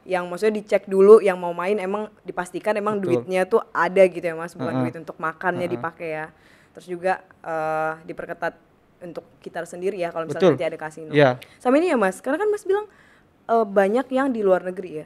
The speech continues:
Speaker 2: Mm-mm.
Speaker 1: Mungkin bisa diperketat juga di sistem, apa ya, aku sih ngebayanginnya imigrasi mungkin ya. Kayak
Speaker 2: Bukan
Speaker 1: kalau
Speaker 2: imi-
Speaker 1: datang ke sini, apakah mereka datang ke sini atau
Speaker 2: Eh,
Speaker 1: enggak, Mas?
Speaker 2: mereka tuh lebih pinter sih, Kak. Kayak
Speaker 1: Oh gitu?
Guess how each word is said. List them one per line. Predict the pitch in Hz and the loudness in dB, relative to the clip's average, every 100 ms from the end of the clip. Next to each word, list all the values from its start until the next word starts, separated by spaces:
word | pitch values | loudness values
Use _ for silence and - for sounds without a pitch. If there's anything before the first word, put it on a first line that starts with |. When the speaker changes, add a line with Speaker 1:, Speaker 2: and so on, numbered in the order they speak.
| - | -14
Speaker 2:
Mm-mm. | 160 175 175 - _ | -8 -2 -2 -2 _
Speaker 1:
Mungkin | 220 254 349 | -6 -4 -4
bisa | 311 285 | -2 -2
diperketat | 247 254 254 226 247 | -2 -4 -6 -6 -8
juga | 226 226 233 - - - | -6 2 4 4 2 -20
di | - 220 | -16 -12
sistem, | 208 226 - 233 233 226 240 - _ _ _ _ - | -12 -12 -8 -6 -4 -6 -8 -14 _ _ _ _ -20
apa | 277 214 | -12 -8
ya, | 165 | -6
aku | 285 | -6
sih | 285 | -6
ngebayanginnya | 269 208 220 285 | -2 0 0 -2
imigrasi | 240 220 202 247 330 262 | -4 -4 -4 -6 -4 -8
mungkin | 180 160 151 | -8 -10 -12
ya. | 170 - _ | -14 -18 _
Kayak | - 196 | -6 -2
Speaker 2:
Bukan | 147 | 2
Speaker 1:
kalau | 196 196 | 2 4
Speaker 2:
imi- | |
Speaker 1:
datang | 190 190 - 208 208 | 2 -2 -4 -8 -6
ke | 208 196 | -6 -6
sini, | 208 208 233 262 _ - | -6 -10 -10 -10 _ -4
apakah | - 359 | -2 2
mereka | 359 277 233 | 0 2 4
datang | 190 190 | 4 2
ke | 185 | -8
sini | 220 262 | -6 -2
atau | 180 | 2
Speaker 2:
Eh, | |
Speaker 1:
enggak, | 202 208 | 4 6
Mas? | 214 | 4
Speaker 2:
mereka | 190 185 190 190 | 4 2 0 -2
tuh | 262 247 214 - - | -2 -2 -2 -6 -8
lebih | 160 180 | -2 -2
pinter | 214 220 208 | -2 -4 -6
sih, | 156 | -10
Kak. | 139 165 - _ | -10 -10 -12 _
Kayak | 156 151 - - _ _ | 0 2 0 -10 _ _
Speaker 1:
Oh | 302 | -6
gitu? | 294 190 | -6 -8